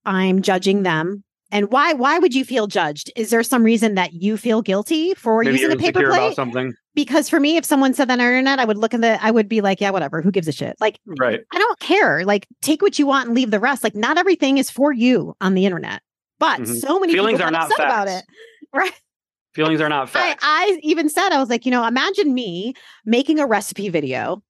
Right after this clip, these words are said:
Speaker 1: And then I'm, like, presenting it on a fucking Dixie paper plate. It wouldn't be the same. It would not, just wouldn't be the same. Um,
Speaker 2: Yeah.
Speaker 1: and that's what I'm talking about.
Speaker 2: Mm-hmm.
Speaker 1: Take, take
Speaker 2: How many
Speaker 1: pride, take pride in your meals that you're gonna present.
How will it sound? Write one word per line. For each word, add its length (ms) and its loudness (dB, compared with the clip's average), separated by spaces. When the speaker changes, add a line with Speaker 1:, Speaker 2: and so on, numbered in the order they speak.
Speaker 1:
And 140 2
then 160 2
I'm, 80 2
like, 260 0
presenting 460 2
it 80 2
on 120 2
a 40 2
fucking 280 -2
Dixie 280 -2
paper 260 -4
plate. 320 -6
It 100 2
wouldn't 280 2
be 120 4
the 80 2
same. 480 -2
It 100 -2
would 200 2
not, 420 0
just 220 -10
wouldn't 180 2
be 100 -2
the 100 -4
same. 340 -10
Um, 120 -2
Speaker 2:
Yeah. 120 -2
Speaker 1:
and 80 -8
that's 200 -2
what 100 0
I'm 100 0
talking 300 -4
about. 260 -14
Speaker 2:
Mm-hmm. 220 -8
Speaker 1:
Take, 240 -8
take 120 0
Speaker 2:
How 60 0
many 160 0
Speaker 1:
pride, 380 0
take 200 -4
pride 280 0
in 80 2
your 100 2
meals 320 0
that 120 -2
you're 100 -6
gonna 180 0
present. 580 -2